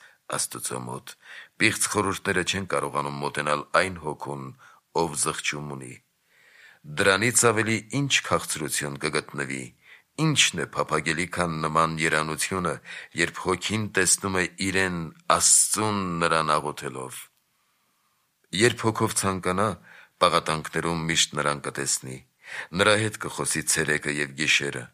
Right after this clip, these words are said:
Անկողոպտելի գանձ է Աստծո սերը, անճարելի ուրախություն։ Բերկրում է այն հոգին, որն ունի այդ սերը ոչ թե մեկ օրվա,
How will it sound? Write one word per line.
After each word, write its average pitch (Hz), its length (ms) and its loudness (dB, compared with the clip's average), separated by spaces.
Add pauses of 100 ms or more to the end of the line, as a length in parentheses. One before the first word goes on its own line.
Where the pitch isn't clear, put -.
(880)
Անկողոպտելի 107 840 4
գանձ 92 380 2
է 76 120 0 (120)
Աստծո 73 520 0
սերը, 67 400 4 (800)
անճարելի 82 520 2
ուրախություն։ 73 680 -2 (920)
Բերկրում 101 600 2
է 85 40 4
այն 71 260 2
հոգին, 73 420 -4 (440)
որն 101 360 2
ունի 87 180 2
այդ 71 320 0
սերը 76 400 4
ոչ 101 260 0
թե 107 220 0
մեկ 95 260 -2
օրվա, 65 360 -2